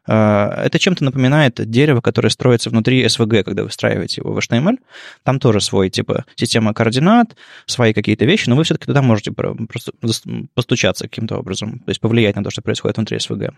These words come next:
А в iframe нет, ну, стили в iframe не прокидываются никак. Так вот, э, Shadow dom — это, по сути, такой вот, м, отдельный дом, теневой,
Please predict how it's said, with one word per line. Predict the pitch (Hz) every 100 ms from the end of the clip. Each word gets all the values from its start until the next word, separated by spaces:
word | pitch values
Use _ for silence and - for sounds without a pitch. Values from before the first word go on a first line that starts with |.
| _ -
А | 113
в |
iframe | 117 175 247 220
нет, | 151 110 -
ну, | 120 117 107
стили | - 180 165
в | 117
iframe | - 143
не | 120
прокидываются | 123 - 107 87 90 113
никак. | 113 95 - _ - _ _ _ -
Так | 113
вот, | 147 143 -
э, | 127 127 123 120
Shadow | 120 160 147
dom — | 143 220 285
это, | 156
по | 139
сути, | 135 196 147
такой | 143 165 143
вот, | 131 -
м, | - 123 123 -
отдельный | 139 131 143 107 110
дом, | 107 143 240 262 _ _ _ -
теневой, | 127 123 127 117 98 -